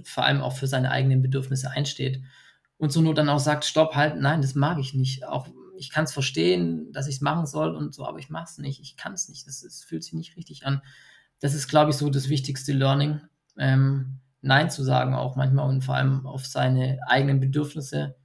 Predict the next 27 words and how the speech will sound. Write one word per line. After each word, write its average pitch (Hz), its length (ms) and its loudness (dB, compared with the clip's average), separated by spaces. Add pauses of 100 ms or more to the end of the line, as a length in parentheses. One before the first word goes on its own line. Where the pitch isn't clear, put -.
zu 123 160 -10
hören 131 300 2
und 123 140 -8
dafür 131 220 -10
einzustehen. 135 560 -10
Das - 180 -16
wär, 131 100 -10
glaub 131 180 -12
ich, 131 100 -10
so 135 180 -10 (560)
das 131 180 0
Wichtigste, 131 680 0 (380)
ähm, 123 240 -6
was 135 160 -6
ich 131 140 -8
mitgeben 131 420 -4
kann. 131 220 -6
Und 127 360 -16 (420)
natürlich 135 420 0
mutig 156 320 2
zu 139 120 -2
sein 139 420 4
und, 127 380 -6
ähm, 127 160 -8
Dinge 135 240 2
auszuprobieren, 127 800 -4 (640)
ähm, 120 400 -8